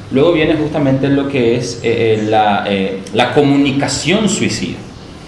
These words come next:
que es ya cuando la persona expresa, ya sea de manera verbal, que te lo diga sinceramente, que "yo ya estoy harto, ya no puedo dormir más, ya no puedo comer más". O sea,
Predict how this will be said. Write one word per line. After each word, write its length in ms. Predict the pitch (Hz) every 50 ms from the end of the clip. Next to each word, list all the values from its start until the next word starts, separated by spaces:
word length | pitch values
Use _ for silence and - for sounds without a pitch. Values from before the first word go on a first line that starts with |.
| - - - - - -
que 180 | - 101 101
es 60 | 107 107
ya 140 | 117 110
cuando 180 | 113 117 120 123
la 140 | 127 123 -
persona 480 | 123 113 107 - - 113 117 123 110
expresa, 460 | 113 110 - - - 131 123 - - 104
ya 80 | 104 104
sea 140 | - 117 117
de 80 | 123
manera 400 | 123 127 117 110 - 113 104 98 98
verbal, 720 | 101 101 98 98 95 107 120 135 160 190 202 - - - - -
que 80 | -
te 140 | 101 107 107
lo 160 | 98 95 92
diga 220 | 90 120 180 - -
sinceramente, 560 | 143 123 - 110 107 107 101 98 98 95 -
que 220 | - 110 104 95 92
"yo 80 | 95
ya 100 | 95 101
estoy 220 | - - - - -
harto, 360 | - 101 104 107 - 107 107 107
ya 240 | 98 98 95 95 95 - - - - -
no 140 | - 104 101
puedo 200 | 104 107 107 107
dormir 280 | 101 98 95 95 98 98
más, 460 | 95 95 101 107 107 113 113 - 107
ya 320 | 101 104 101 101 101 - - - - -
no 80 | 104
puedo 280 | 104 101 107 107 107 104
comer 220 | 104 101 101 101 101
más". 500 | 98 104 107 110 117 - - - - - - - - - -
O 20 |
sea, 240 | - 101 95 - -